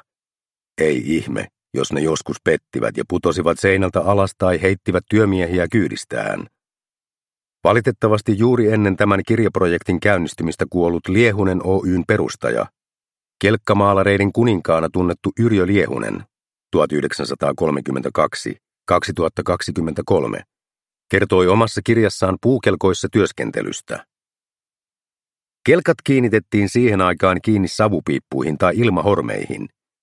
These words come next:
tai jos niitä ei ollut, vastapuolen räystääseen. Joskus kiinnitys saattoi olla hankalaa. Piti mennä paloluukusta sisään ja kiinnittää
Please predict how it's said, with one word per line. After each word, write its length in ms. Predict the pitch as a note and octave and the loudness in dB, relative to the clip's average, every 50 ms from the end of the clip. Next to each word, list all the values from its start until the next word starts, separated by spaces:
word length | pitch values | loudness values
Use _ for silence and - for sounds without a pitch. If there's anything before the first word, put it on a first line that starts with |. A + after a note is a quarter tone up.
| _ _ _ - | _ _ _ -2
tai 180 | - E2 F2+ F#2+ | 0 2 4 4
jos 180 | G2 F#2 - | 2 2 2
niitä 280 | G#2 G2 F#2 - F#2+ F2 | 0 0 2 2 0 0
ei 80 | E2+ | 0
ollut, 420 | - - G#2 G2+ E2+ C2+ G1+ G1+ - - - _ _ _ _ _ _ - | 0 0 0 0 0 -2 -4 -8 -10 -14 -20 _ _ _ _ _ _ -2
vastapuolen 640 | C#2+ D#2+ F#2+ G2 - G#2+ G2+ - G2+ G2+ G2 F#2 F#2 | 0 0 0 2 0 -2 0 2 2 2 2 2 2
räystääseen. 1040 | - G#2+ G#2+ G2+ E2+ - - D2 A#1 G#1+ G#1 - - - G1+ G#1 G1+ G1+ G1+ - - _ _ _ _ _ _ _ _ _ _ - | 2 2 2 2 0 -2 -2 -2 -2 -2 -2 -4 -6 -8 -8 -8 -8 -10 -12 -14 -18 _ _ _ _ _ _ _ _ _ _ -2
Joskus 380 | - F2+ F#2 - - F2+ E2+ - | 0 0 0 0 0 -4 -4 -2
kiinnitys 500 | - G2+ G2+ F#2 F#2+ F2 F2+ F2+ - - | 0 2 2 2 2 0 0 -2 -2 0
saattoi 420 | G#2 F#2+ F#2 - - G2 F#2 F#2 | 2 2 2 0 0 0 0 2
olla 140 | F2+ F#2 F#2 | 2 2 2
hankalaa. 680 | G2+ A2+ G#2 F2 C#2+ - A1+ A1+ A1 A1 G#1+ G#1 G1+ - _ _ _ _ _ _ _ _ _ _ _ _ | 2 2 0 0 -2 -4 -4 -4 -2 -2 -4 -4 -6 -8 _ _ _ _ _ _ _ _ _ _ _ _
Piti 220 | - G2+ G2 G#2 G2 | -2 0 2 2 2
mennä 240 | G2+ G2+ G2 G2 F2+ - | 2 2 2 2 0 2
paloluukusta 640 | A2 A2 A#2 A2+ A2 A2 G#2+ G2+ F#2 G2 - - F#2+ | 2 4 4 4 4 2 2 2 0 -4 -4 -4 -2
sisään 420 | - A2+ A2 - A#2 G#2 G2 G2 | 0 0 2 2 2 2 2 2
ja 80 | G2 F#2 | 0 0
kiinnittää 500 | - G#2 G#2+ G#2 F#2 - - - G2 | 2 2 2 2 2 0 0 0 0